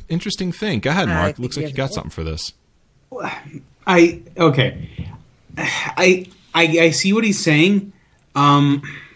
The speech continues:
Speaker 3: but I think that's a common error to sort of, there's ZeniMax and there's Bethesda. But in reality, it's pretty much there's ZeniMax and then there's Bethesda.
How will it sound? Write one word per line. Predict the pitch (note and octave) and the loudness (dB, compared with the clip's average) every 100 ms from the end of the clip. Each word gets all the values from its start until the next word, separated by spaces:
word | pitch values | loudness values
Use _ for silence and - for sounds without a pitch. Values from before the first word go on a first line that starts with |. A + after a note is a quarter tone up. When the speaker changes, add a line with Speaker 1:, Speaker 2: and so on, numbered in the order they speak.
| _ - | _ -2
Speaker 3:
but | D#3+ | 2
I | E3 | 4
think | F3+ G3+ | 4 2
that's | A3 | 2
a | A3 | -2
common | - D#3+ D#3 D#3+ | -2 2 4 2
error | C3+ C3 C3 C3 C3 | 2 2 6 6 4
to | C3+ | 2
sort | C3 D3 C3+ | 2 6 6
of, | C3 B2 - - - _ | 6 4 -6 -20 -20 _
there's | C3 D3 C3+ B2 | 4 6 6 6
ZeniMax | D3+ D3+ D3 C#3+ C#3 | 4 4 4 2 -2
and | D3 C3+ C3 | -4 0 2
there's | B2+ | 0
Bethesda. | - C3 - A#2 B2 - D#3 D#3 - _ _ _ _ _ _ _ _ _ _ | -4 -10 -6 -4 -4 0 0 -2 -10 _ _ _ _ _ _ _ _ _ _
But | E3 D#3 D#3 - | 2 2 0 0
in | F3+ F#3+ | 2 4
reality, | G#3 G#3 E3+ D#3 D#3+ E3+ F3+ F#3 - _ | 4 2 2 4 2 0 -2 -6 -10 _
it's | D#3+ C3 | -4 -4
pretty | - - F#3 F3+ | -8 -6 0 2
much | E3+ D#3 C3+ - - _ _ - | 2 2 0 -8 -16 _ _ -2
there's | C3+ D#3 C3+ | 2 2 4
ZeniMax | G3 A3 F3+ D#3 C#3 C3+ - - _ _ _ _ | 4 6 4 2 0 -6 -14 -18 _ _ _ _
and | C#3+ D3+ | -2 2
then | D#3 D#3 | 2 4
there's | D3 D3 C3 | 4 2 0
Bethesda. | D3+ C3+ D#3+ D3+ A#2 G#2+ G2 - | -4 -2 0 0 -2 -8 -12 -12